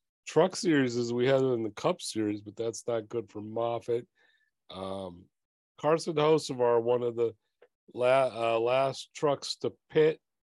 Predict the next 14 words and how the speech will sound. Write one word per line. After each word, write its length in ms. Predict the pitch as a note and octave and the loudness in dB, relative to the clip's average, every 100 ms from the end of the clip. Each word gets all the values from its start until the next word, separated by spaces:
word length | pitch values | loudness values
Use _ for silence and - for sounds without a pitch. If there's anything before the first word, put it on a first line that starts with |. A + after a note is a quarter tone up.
| _ - | _ -14
uh, 260 | G#2+ G#2 | -10 -8
he 240 | G#2+ A#2+ C#3 | -6 -6 -6
takes, 480 | - D3 A#2+ - - _ _ _ _ _ - D2+ | -2 -4 -4 -14 -16 _ _ _ _ _ -20 -16
um, 480 | G#2 G#2+ G#2 F#2+ F#2 _ _ _ - | -10 -8 -10 -12 -20 _ _ _ -12
uh, 380 | A2 G#2+ G#2+ G#2 - | -6 -6 -6 -10 -8
his 280 | B2 C3 C3+ | -4 -2 2
last 320 | C3+ B2 - | 4 2 2
set 160 | B2+ | 0
of 120 | A2+ A2 | 0 -2
tires. 600 | C3+ B2+ B2+ C3 B2 - _ _ _ _ _ _ | 0 2 0 -4 -8 -14 _ _ _ _ _ _
That 240 | B2+ C3+ - | 0 0 0
puts 300 | D3 C#3+ - | -2 -2 -2
him, 420 | C3 B2+ B2 A#2+ | 2 2 0 0
uh, 280 | A#2+ A2+ | 2 2